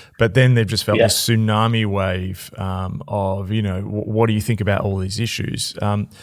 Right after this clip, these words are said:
Speaker 1: how are you doing that, and, and how would you communicate how to negotiate that, particularly that political side of it for, um, young leaders listening?
Speaker 2: <laughs>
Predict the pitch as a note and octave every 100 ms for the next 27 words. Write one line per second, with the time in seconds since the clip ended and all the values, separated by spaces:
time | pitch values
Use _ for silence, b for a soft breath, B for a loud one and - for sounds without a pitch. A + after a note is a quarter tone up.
0 | B B - C#3 C#3 C3 B2 B2+ A#2+ A2+
1 | G#2+ G#2+ G#2+ G#2+ - G#2+ - - A#2+ B2+
2 | B2 G2 G#2 A2+ - A2 G2 G#2 G2+ G2
3 | F#2+ G2+ G2 F#2+ F#2 G#2+ G#2 A2 - F#2+
4 | F2+ - G2 F#2 - _ - G#2 G#2+ -
5 | G2+ F#2+ F#2+ E2+ - A2 G#2+ B2 C3 A2
6 | - F#2+ F#2+ F#2 G2+ - A2 G2 F2+ F#2
7 | E2+ b b b - F2 F2+ F2+ F#2+ F#2+
8 | G2 - - _ - G#2+ G#2 G2 F#2+ F#2
9 | F#2+ F#2 - - E2+ F2+